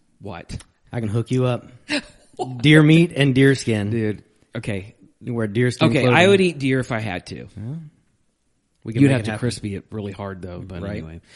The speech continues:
Speaker 1: But anyway, I mean, do you see what we're, you see what we're saying here? I mean,
Speaker 2: It's,
Speaker 1: do you
Speaker 2: it's
Speaker 1: guys
Speaker 2: really, yeah, people are so confused. And, and, and you're right. They just
Speaker 1: Here's
Speaker 2: want
Speaker 1: the, here's
Speaker 2: to
Speaker 1: the, here's the line that cra-, gets me.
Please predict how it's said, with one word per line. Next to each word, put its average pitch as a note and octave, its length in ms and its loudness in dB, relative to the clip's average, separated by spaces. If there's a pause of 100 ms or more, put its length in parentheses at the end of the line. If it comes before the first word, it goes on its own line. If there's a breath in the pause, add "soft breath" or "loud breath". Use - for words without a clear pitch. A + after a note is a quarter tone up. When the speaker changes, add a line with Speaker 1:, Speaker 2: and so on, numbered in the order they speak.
(300 loud breath)
Speaker 1:
But F3 120 6
anyway, G#3+ 320 6
I F#3 80 6
mean, F#3 260 0
do E3+ 60 0
you F3+ 80 0
see A#3+ 140 -2
what B3+ 180 2
we're, F3 100 -2
you D#3 140 -2
see C4 140 0
what E4 120 0
we're D#3 100 2
saying C3+ 280 0
here? E3 160 -2
I - 20 0
mean, D3+ 120 0
Speaker 2:
It's, D3 100 2
Speaker 1:
do E3 40 0
you F#3 60 4
Speaker 2:
it's F3 100 0
Speaker 1:
guys D#3+ 60 0
Speaker 2:
really, E3 500 2 (500)
yeah, A2 260 -8 (200)
people E3+ 260 -4
are C3+ 60 -2
so B2 200 -2
confused. A2+ 800 -8 (880)
And, C3+ 260 -2
and, C#3+ 240 0
and C#3 180 -2
you're C3 120 0
right. A#2+ 440 -2
They B2 140 -2
just C#3+ 340 2
Speaker 1:
Here's E4+ 260 10
Speaker 2:
want D4 120 0 (120)
Speaker 1:
the, - 60 0
here's D#4+ 200 8
Speaker 2:
to C4+ 80 -2
Speaker 1:
the, - 80 -8
here's C4 200 2
the A3+ 80 0
line F#3 180 0
that C3+ 100 -6
cra-, D3+ 220 -6 (220)
gets C#3 240 -4
me. G#2 140 -8